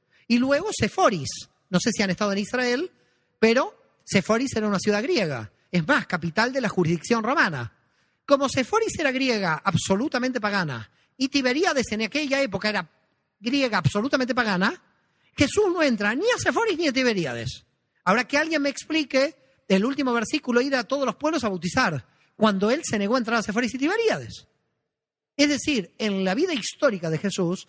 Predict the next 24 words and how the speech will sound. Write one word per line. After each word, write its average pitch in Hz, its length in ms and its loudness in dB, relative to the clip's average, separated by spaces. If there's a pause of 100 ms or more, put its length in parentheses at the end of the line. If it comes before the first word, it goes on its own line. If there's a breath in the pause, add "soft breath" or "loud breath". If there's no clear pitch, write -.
(140 soft breath)
él 339 180 0
se 220 220 -2
niega 294 280 -2
a 208 40 -2
entrar 175 480 -2
en 208 140 0
sitios 269 380 0
de 240 80 2
idolatría, 190 680 0 (580)
en 226 220 4
ciudades 202 520 0
donde 214 220 0
están 226 240 0
mayoritariamente 208 760 0
los 190 120 0
paganos. 196 680 -2 (500)
Y 247 100 4
en 302 100 2
cierto 381 360 0
modo, 262 220 0
si - 160 -2
vamos 233 280 0
a 240 40 -2
Pablo, 180 460 0